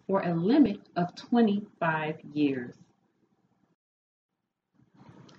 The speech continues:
During her twenty-five-year reign, she will only retire if or when she believes she is incapable of sustaining the position,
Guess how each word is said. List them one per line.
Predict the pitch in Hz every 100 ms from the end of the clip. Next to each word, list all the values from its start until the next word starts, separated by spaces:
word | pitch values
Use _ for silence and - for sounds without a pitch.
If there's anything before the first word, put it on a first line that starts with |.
| - - - -
During | 185 247 285
her | 294 247
twenty-five-year | 247 233 220 202 190 175 175 170
reign, | 165 233 202 170 180
she | - 202
will | 185 - 202
only | 220 269 294
retire | 285 294 233 185 160 151 165 -
if | 175 214
or | - 269
when | 262 190 165 165 - - -
she | - 202
believes | 185 185 185 185 -
she | 190
is | 170
incapable | - 175 - 185 190 214 247
of | 262
sustaining | 285 277 - 254 262 262
the | 277
position, | 285 294 185 175 180 214 233